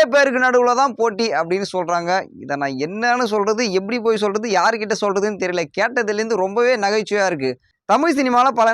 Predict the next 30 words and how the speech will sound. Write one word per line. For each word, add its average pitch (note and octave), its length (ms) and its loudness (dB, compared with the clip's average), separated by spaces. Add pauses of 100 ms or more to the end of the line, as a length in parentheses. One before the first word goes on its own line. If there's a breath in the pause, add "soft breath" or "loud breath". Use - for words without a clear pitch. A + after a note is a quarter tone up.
நடிகர்கள் A#3 380 2
இருக்காங்க. F#3 360 0
இதுல G3+ 280 2
ரெண்டு C4+ 260 2
நடிகர்களுடைய C4 540 2
படம் G#3+ 200 0
மட்டும் A3 240 -4
திரைக்கு A3 300 0
வரப்போகுதுன்னு G3+ 440 -2
சும்மா - 220 -4
கற்பனைக்கு A#3 420 0
வச்சுக்கலாம். D#3 360 -2 (100)
அந்த E3+ 240 -2
ரெண்டு A3+ 220 -2
நடிகர்கள் A#3+ 460 2
யாருன்னு G#3+ 320 2
கேட்டா, C#3+ 220 0 (520)
ஒண்ணு A3 280 0
சூப்பர் C4+ 280 0
ஸ்டாரோடைய F#3+ 440 2
படம், C#3+ 240 0 (240)
இன்னொன்னு B3 360 -2
பவர் A#3 260 4
ஸ்டாரோடைய G#3 500 2
படம். D#3 260 2
சூப்பர் D4+ 260 4
ஸ்டாரோடைய A#3+ 460 2
படம், G#3+ 260 2
பவர் G#3+ 240 4
ஸ்டாரோடைய G3 360 2